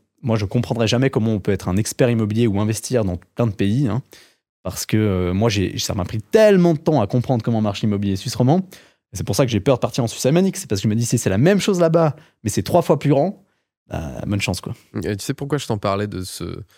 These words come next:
Speaker 2: ce phénomène un peu, euh, de l'immobilier, euh, global, c'est que je regarde beaucoup de, de, de séries sur Netflix où l'agence, par exemple, euh, qui, qui vont investir à Saint-Barth, puis après à Paris, puis après, euh,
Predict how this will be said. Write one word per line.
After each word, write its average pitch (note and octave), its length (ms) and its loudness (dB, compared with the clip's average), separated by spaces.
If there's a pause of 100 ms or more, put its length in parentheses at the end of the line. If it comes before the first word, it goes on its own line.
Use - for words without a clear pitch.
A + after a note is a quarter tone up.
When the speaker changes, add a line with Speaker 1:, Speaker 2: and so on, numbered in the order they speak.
(440)
Speaker 2:
ce - 140 -2
phénomène A#2 520 0
un G#2+ 80 0
peu, A#2 160 -6
euh, G2+ 340 -2
de G2 60 -6
l'immobilier, G2+ 560 -2
euh, G2 220 -4
global, G2+ 560 0
c'est - 160 -6
que G2 400 -4 (100)
je G2 100 -10
regarde G#2 240 -2
beaucoup A2 220 -6
de, G2+ 400 -4
de, A2+ 160 -2
de A2+ 140 -4
séries A2 400 -2
sur - 160 -6
Netflix G#2 480 -6
où G2 80 -2
l'agence, G#2 420 0
par F#2+ 140 -4
exemple, G2 440 -6
euh, - 120 -8 (500)
qui, G#2 80 -10
qui G2+ 160 -6
vont F#2 160 -2
investir F#2 400 -4
à F#2 80 -2
Saint-Barth, F#2 640 -6
puis G2+ 100 -10
après - 240 -10
à F2+ 100 -4
Paris, G2 380 -4
puis G2 140 -8
après, F#2+ 360 -6
euh, - 240 -8